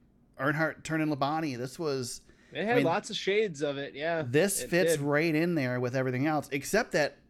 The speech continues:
Speaker 1: personally, I think it was, let me, bef-, before we get into the discussion of it, I'll just hint,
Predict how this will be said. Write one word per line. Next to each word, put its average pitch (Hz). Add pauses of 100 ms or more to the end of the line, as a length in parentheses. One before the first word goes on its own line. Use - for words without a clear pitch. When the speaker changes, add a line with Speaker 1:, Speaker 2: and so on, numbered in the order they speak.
(140)
Speaker 1:
personally, 277
I 151
think 170
it 143
was, 131 (540)
let 202
me, 190
bef-, 254
before 302
we 370
get 240
into 190
the 165
discussion 196
of 135
it, 131
I'll 135
just 156
hint, 175